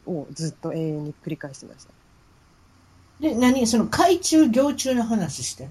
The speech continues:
Speaker 1: 一回その、なんか、貝を食べちゃった時があって、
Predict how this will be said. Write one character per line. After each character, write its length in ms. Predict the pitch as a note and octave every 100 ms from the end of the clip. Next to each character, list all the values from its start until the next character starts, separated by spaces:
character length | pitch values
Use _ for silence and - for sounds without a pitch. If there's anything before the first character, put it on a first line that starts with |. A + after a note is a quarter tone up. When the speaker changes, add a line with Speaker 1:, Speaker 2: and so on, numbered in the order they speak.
| -
Speaker 1:
一 120 | G3 - -
回 240 | B3+ B3+
そ 140 | A#3+
の、 400 | A3+ A3 A3 G#3+ - _ _ A3 A3 - _ _ _
な 200 | - G#3+
ん 60 | A3
か、 200 | - D#3+ D#3+ - _ _ _ _ _
貝 300 | - C#4+ B3+
を 20 |
食 180 | F3 G3
べ 60 | E3
ち 40 |
ゃ 40 | D3+
っ 40 |
た 100 | -
時 180 | D3+ D3+
が 100 | D3
あ 20 |
っ 20 |
て、 300 | - _ D3+